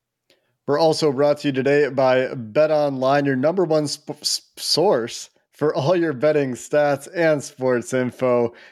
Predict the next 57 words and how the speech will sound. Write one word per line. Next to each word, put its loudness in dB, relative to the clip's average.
They've -2
got -2
tons -4
of -2
N 0
F -8
L 0
draft 0
props -2
going 0
on 0
right 0
now. 0
S 0
E -2
C -2
players 0
drafted 0
in -2
the -2
first 0
round, 0
over 0
under 0
set -2
at -2
ten -4
and 0
a 2
half. -4
Big -2
Ten 0
players -2
in -2
the -2
first -2
round, 0
over 0
under 0
at -4
six -4
and -6
a -6
half. -6
And -2
Ohio 0
State -4
fans -2
watching -2
still -2
wanna 0
talk -2
about -2
the -6
Big -2
Ten -4
being -4